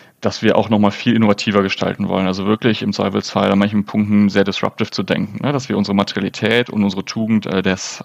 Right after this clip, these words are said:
Handwerkertums, wo wir in der Basis unserer Unternehmens-D N A haben, weiterentwickeln,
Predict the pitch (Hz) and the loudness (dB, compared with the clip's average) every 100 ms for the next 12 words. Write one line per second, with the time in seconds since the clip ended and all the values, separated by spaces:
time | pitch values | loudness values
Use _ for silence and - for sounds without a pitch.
0 | - - 135 127 107 - - - 170 143 | -10 -2 0 2 0 -2 -6 0 0 0
1 | - 95 95 92 95 98 95 - - - | -2 0 2 2 2 0 -2 -10 -16 -20
2 | - - - 107 92 92 95 95 - 98 | -18 -12 -8 -6 -2 0 2 0 -2 -4
3 | 90 92 92 95 101 107 - - - - | 0 0 0 2 2 2 -4 -18 -18 -20
4 | - 120 - 113 101 - - | -2 -2 2 0 0 -6 -10